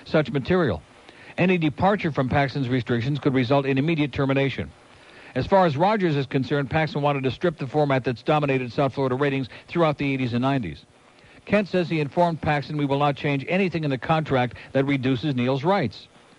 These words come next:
Right? Right. During the ensuing give and take, the new owner made a counteroffer of three strikes and you're out,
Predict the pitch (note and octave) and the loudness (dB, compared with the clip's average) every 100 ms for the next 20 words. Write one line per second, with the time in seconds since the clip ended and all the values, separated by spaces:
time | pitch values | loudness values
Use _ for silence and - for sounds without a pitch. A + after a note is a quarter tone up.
0 | - - D3+ A3 - D3+ E3 G#2 - - | -8 2 2 2 -4 0 0 0 -6 -20
1 | - - - - - - - - - - | -20 -20 -20 -20 -20 -20 -20 -20 -20 -20
2 | - F#3+ A#3+ G3 E3+ D#3 F#3 E3 C#3+ C3 | 0 2 4 2 0 0 0 0 0 0
3 | A#2+ A2 A#2+ A#2+ B2 C#3 D#3 C#3 C#3+ C#3+ | 0 0 0 0 0 -2 2 2 2 0
4 | B2 A#2+ D#3 E3 C3+ A2 G#2 C#3 B2+ G#2 | 0 0 0 2 2 2 0 0 0 -2
5 | F3 F#3 E3 D3+ C#3 D3+ D3 F3 D#3+ | -2 -2 0 0 0 -2 0 2 2